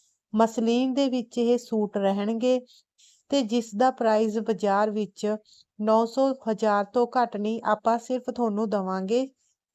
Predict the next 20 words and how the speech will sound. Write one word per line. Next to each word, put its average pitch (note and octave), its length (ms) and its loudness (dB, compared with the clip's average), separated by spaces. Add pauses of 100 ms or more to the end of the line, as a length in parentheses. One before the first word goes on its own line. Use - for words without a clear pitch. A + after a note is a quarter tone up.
(120)
ਸਾਢੇ A3 480 2
ਛੇ G3 260 -4
ਸੌ F3 260 -6
ਦੇ। E3+ 200 -8 (120)
ਹਾਂਜੀ, G3+ 360 -2
ਸਾਢੇ A#3+ 500 0
ਛੇ G#3 220 -2
ਸੌ E3+ 240 -6
ਦੇ। D#3 240 -6 (1200)
ਮਸਲਿਨ A3+ 600 0
ਦਾ C4 160 4
ਦੁਪੱਟਾ G#3+ 600 -4
ਪੂਰਾ G#3+ 460 0 (540)
ਨਾਲ G3+ 280 2
ਰਹੂਗਾ A3+ 500 -2
ਇਹਨਾਂ A#3 200 -4
ਸੂਟਾਂ A3+ 480 -4
ਦੇ। A#3+ 260 2 (800)
ਦੇਖੋ G#3 440 0
ਜੀ, A3 380 -4